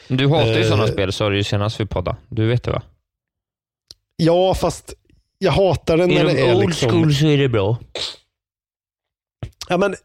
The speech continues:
Speaker 2: det är ju ett gammalt spel. Det är ju i den kontexten.
Speaker 1: Ja,
Speaker 2: Det är
Speaker 1: okej.
Speaker 2: inte ett nytt spel som man kunde ha gjort på ett lite annat sätt
Speaker 1: Mm.
Speaker 2: med de tjugotvå åren som har hänt emellan. Alltså, <laughs> jag gillar ju Disco Elysium väldigt mycket.
Speaker 1: Mm.
Speaker 2: Men jag har en...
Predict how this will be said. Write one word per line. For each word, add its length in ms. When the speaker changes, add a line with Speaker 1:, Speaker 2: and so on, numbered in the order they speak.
Speaker 2:
det 140
är 120
ju 160
ett 100
gammalt 380
spel. 320
Det 80
är 80
ju 220
i 40
den 240
kontexten. 720
Speaker 1:
Ja, 60
Speaker 2:
Det 80
är 40
Speaker 1:
okej. 140
Speaker 2:
inte 420
ett 220
nytt 200
spel 340
som 100
man 120
kunde 360
ha 40
gjort 340
på 100
ett 100
lite 160
annat 280
sätt 160
Speaker 1:
Mm. 200
Speaker 2:
med 380
de 260
tjugotvå 500
åren 220
som 120
har 80
hänt 220
emellan. 380
Alltså, 380
<laughs> 60
jag 240
gillar 460
ju 180
Disco 520
Elysium 580
väldigt 300
mycket. 320
Speaker 1:
Mm. 220
Speaker 2:
Men 100
jag 100
har 280
en... 460